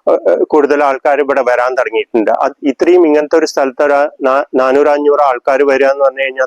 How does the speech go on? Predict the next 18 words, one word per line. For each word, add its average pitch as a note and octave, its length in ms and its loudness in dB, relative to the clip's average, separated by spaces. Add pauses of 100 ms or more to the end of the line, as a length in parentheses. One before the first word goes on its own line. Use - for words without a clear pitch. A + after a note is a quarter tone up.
(100)
തന്നെ C3 140 2
അത് C3 200 0 (720)
ഒരു D3+ 300 2
ദേവന്റെ D3 480 0
ശക്തി D3+ 400 -2
തന്നെയാണ്. C3+ 360 2 (520)
പിന്നെ G3 160 2
മേശാന്തി G3+ 480 2
ചെയ്യണത് F3+ 540 2
വളരെ E3 500 0 (380)
ഭക്തിയോടു F#3+ 640 2
കൂടി F3 320 2
ചെയ്യണ D3+ 420 0
ഒരു D3+ 240 0
പ്രവൃത്തിയാണ്. C3 680 0 (480)
ഇത് F3 200 2
ദിവസവും E3 560 0
ശുദ്ധമായിട്ട് D3+ 1000 0